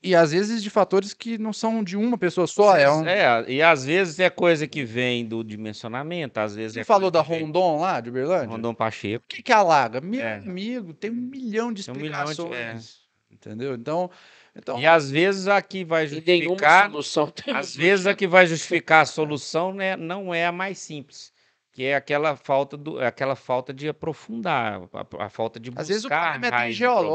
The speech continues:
Speaker 1: geológico,
Speaker 2: É.
Speaker 1: cai
Speaker 3: É.
Speaker 1: água toda a água
Speaker 2: Deságua a
Speaker 1: está
Speaker 2: água da cidade, tudo ali naquele lugar,
Speaker 1: Você vai fazer
Speaker 2: vai.
Speaker 1: o quê? Nós vamos virar Deus e
Speaker 2: É,
Speaker 1: bater
Speaker 2: vão aumentar a
Speaker 1: um recorde?
Speaker 2: galeria, é.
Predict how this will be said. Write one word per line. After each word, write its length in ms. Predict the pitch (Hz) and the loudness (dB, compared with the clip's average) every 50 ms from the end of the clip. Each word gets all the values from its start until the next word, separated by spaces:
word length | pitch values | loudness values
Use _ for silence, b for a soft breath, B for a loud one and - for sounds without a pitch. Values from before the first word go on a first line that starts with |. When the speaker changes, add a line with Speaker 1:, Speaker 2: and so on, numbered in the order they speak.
| - 104 101 | -2 -2 -4
Speaker 1:
geológico, 220 | 98 170 131 110 113 | -8 -10 -8 -4 -4
Speaker 2:
É. 260 | 110 104 101 95 95 | -2 -2 -4 -6 -8
Speaker 1:
cai 220 | - 143 156 160 - | -8 -8 -8 -8 -6
Speaker 3:
É. 140 | 104 104 101 | -4 -4 -2
Speaker 1:
água 300 | 185 208 214 208 214 214 | 0 0 0 0 -2 -2
toda 240 | - 214 214 214 208 | 0 0 0 0 2
a 20 | |
água 140 | 202 196 196 | 2 2 4
Speaker 2:
Deságua 300 | 143 147 151 151 147 151 | 6 6 6 6 8 8
a 20 | |
Speaker 1:
está 80 | 151 156 | 8 8
Speaker 2:
água 160 | 156 156 151 | 6 4 2
da 80 | 147 139 | -2 -2
cidade, 340 | - - 135 135 135 135 - | -2 2 4 4 4 4 2
tudo 200 | 156 160 147 151 | -2 -4 -2 -2
ali 160 | 147 143 143 | -2 -2 -2
naquele 280 | 143 135 110 139 131 131 | -4 -2 -2 -2 -4 -2
lugar, 460 | 123 117 110 117 127 143 147 143 143 | -4 -4 -4 -2 -2 0 0 -2 -2
Speaker 1:
Você 60 | - | -2
vai 100 | 165 190 | -2 -2
fazer 240 | 185 208 190 - 214 | -2 -2 -4 -2 -4
Speaker 2:
vai. 80 | 220 | -6
Speaker 1:
o 40 | 208 | -6
quê? 300 | - - 180 160 139 127 | -6 -4 -4 -2 -2 -4
Nós 200 | 110 120 123 120 131 | -4 -8 -10 -10 -10
vamos 240 | 151 156 147 131 | -10 -10 -10 -8
virar 220 | 123 135 139 147 143 | -6 -2 -2 -2 -2
Deus 400 | 127 139 165 190 202 190 175 147 | -2 -2 0 0 0 0 0 -4
e 100 | 147 143 | -6 -10
Speaker 2:
É, 40 | 127 | -8
Speaker 1:
bater 240 | 123 135 113 113 110 | -6 -4 -4 -2 -2
Speaker 2:
vão 100 | - 135 147 | 0 0 0
aumentar 440 | 165 165 180 185 180 160 127 127 156 | 0 0 0 -2 -2 -2 0 2 4
a 40 | 147 | 6
Speaker 1:
um 20 | 147 | 6
recorde? 260 | 147 139 143 143 139 | 6 4 2 2 2
Speaker 2:
galeria, 420 | 135 131 127 139 151 165 160 156 | 0 -2 -2 -2 -4 -6 -6 -4
é. 220 | 139 131 123 120 | -2 0 0 0